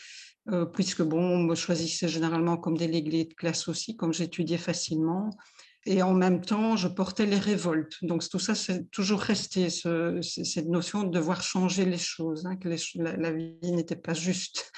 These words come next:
<laughs> qu'il y a beaucoup d'injustices. Euh, en même temps, je me rendais compte par rapport à des copines de classe que,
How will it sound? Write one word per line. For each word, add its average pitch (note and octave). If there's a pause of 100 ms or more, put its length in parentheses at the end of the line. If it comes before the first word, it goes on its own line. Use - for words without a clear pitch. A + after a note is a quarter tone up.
<laughs> -
qu'il F#3
y -
a F3+
beaucoup F#3+
d'injustices. F3 (680)
Euh, F#3
en G3
même G3+
temps, A3
je G3+
me F3+
rendais F#3+
compte G3+
par G3
rapport F#3
à F#3
des F#3
copines F#3+
de F3
classe G3
que, F3+